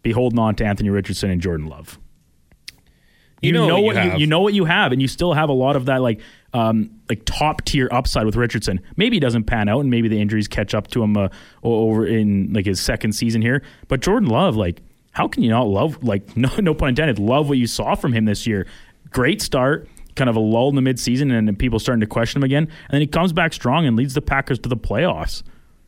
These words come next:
Speaker 1: And, <sighs> and a win, playoff win. Like, he, I, I was very impressed with Jordan Love this year. He proved me wrong. I was a doubter. Uh, and so credit where it's due. I'd be very comfortable if my fantasy team two quarterbacks were Anthony Richardson and Jordan Love.
Speaker 2: If he goes to the Bears, he'll have D J Moore,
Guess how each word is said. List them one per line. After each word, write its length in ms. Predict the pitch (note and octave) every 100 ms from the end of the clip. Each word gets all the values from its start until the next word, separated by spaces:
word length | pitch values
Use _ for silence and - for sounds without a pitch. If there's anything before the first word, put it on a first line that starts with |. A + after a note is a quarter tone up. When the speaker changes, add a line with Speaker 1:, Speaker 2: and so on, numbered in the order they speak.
| _ _ _
Speaker 1:
And, 280 | A#2 A2+ G#2+
<sighs> 800 | - - - - - - - -
and 80 | C#3
a 40 |
win, 480 | B2 C3+ F4+ F#2+ E2+ -
playoff 240 | E3 F3+
win. 200 | B2 G3
Like, 180 | D3 A2
he, 220 | - C3 -
I, 140 | C#3+
I 160 | C#3+ F3
was 140 | F#3+ A#2
very 220 | C#3 D#3
impressed 280 | C3+ C#3+ C3
with 100 | A#2
Jordan 220 | B2+ B2
Love 120 | A#2
this 160 | A#2+ -
year. 80 |
He 100 | A#2 A2
proved 280 | - C#3
me 140 | A2+ A#2+
wrong. 280 | A#2 A#2 A2
I 120 | G#2+
was 100 | A2+
a 80 | G#2
doubter. 400 | G#2 G#2 A2 - - - -
Uh, 300 | - A2 G#2+
and 140 | G#2+ A2
so 120 | A#2+
credit 240 | - B2+ B2+
where 140 | B2
it's 120 | G#2+
due. 320 | G2 A#2 F#2+ -
I'd 180 | A#2+ C3
be 100 | D#3
very 380 | A#2 G#2+ B2+ C3+
comfortable 600 | B2 A#2+ G#2+ G2+ G2 F2 - -
if 280 | A#2 G#2+ G#2
my 140 | A2+
fantasy 440 | G#2 A2 G#2+ G2 G#2
team 240 | - G2+
two 200 | - A2
quarterbacks 560 | G2+ G#2+ G2 G2 F#2 -
were 140 | G2
Anthony 300 | F#2 G2 G2+
Richardson 360 | F#2+ F#2 F#2 G2
and 100 | F2
Jordan 260 | F2+ D#2 D2
Love. 260 | C#2 - - -
Speaker 2:
If 80 |
he 80 | -
goes 220 | F3 G#3 G3
to 80 |
the 100 | F#3+
Bears, 420 | C#3 G#2 G2+ G#2+ -
he'll 100 | A#2
have 100 | G#2
D 140 | A#2
J 160 | A#2+ B2
Moore, 380 | G2 F2+ F#2+